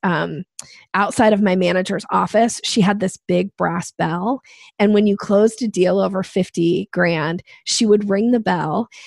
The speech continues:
and everybody who was on the sales floor would come and gather around and celebrate if you weren't on the phone, right, with a client. But we would come and celebrate the big win for somebody. So I just wanted that brass bell rung in my honor.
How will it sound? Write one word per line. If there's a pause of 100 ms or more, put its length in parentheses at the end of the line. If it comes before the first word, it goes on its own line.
(200)
and
everybody
who
was
on
the
sales
floor
would
come
and
gather
around
and
celebrate
if
you
weren't
on
the
phone,
right,
with
a
client. (300)
But
we
would
come
and
celebrate
the
big
win
for
somebody.
So (100)
I
just
wanted
that
brass
bell (340)
rung
in
my
honor.